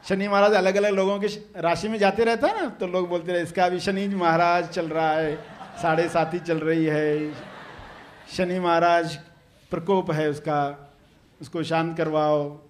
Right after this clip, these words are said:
उसको तेल चढ़ाओ।" शनि को तेल क्यों चढ़ाओ? क्योंकि इतना जख्मी हो गया वो हनुमान के साथ युद्ध करके, उसको तेल की मालिश चाहिए।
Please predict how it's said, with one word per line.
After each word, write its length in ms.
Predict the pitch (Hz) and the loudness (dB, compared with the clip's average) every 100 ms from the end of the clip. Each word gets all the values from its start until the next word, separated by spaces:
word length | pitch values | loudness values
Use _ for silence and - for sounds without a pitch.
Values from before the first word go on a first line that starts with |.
| _ _ _ 190 | _ _ _ -16
उसको 200 | - 175 | -8 -4
तेल 280 | 170 220 | 4 4
चढ़ाओ।" 600 | 214 180 156 151 143 139 131 - - | 4 0 2 2 0 -4 -10 -18 -6
शनि 240 | 180 190 | -4 0
को 80 | 220 | 0
तेल 240 | 220 226 | 2 0
क्यों 120 | 226 | -2
चढ़ाओ? 480 | 247 240 233 320 381 - _ _ _ _ | -2 2 2 2 -4 -14 _ _ _ _
क्योंकि 360 | 185 202 214 247 | -6 -6 -4 -6
इतना 280 | 202 247 | -4 -4
जख्मी 340 | 233 208 214 240 | 0 -2 -2 -2
हो 180 | 208 202 | 0 2
गया 240 | 214 214 | 4 4
वो 240 | 180 156 | 4 0
हनुमान 560 | 135 135 165 185 180 190 | -2 -4 -2 0 0 0
के 120 | 190 | 0
साथ 240 | 185 185 175 | 2 0 0
युद्ध 180 | 175 | -2
करके, 340 | 196 196 180 165 | 0 2 0 -2
उसको 200 | 165 220 | 0 -2
तेल 340 | 214 262 254 | 2 4 4
की 120 | 254 | 2
मालिश 360 | 247 208 226 220 | 4 6 6 4
चाहिए। 380 | 233 196 170 | 4 4 2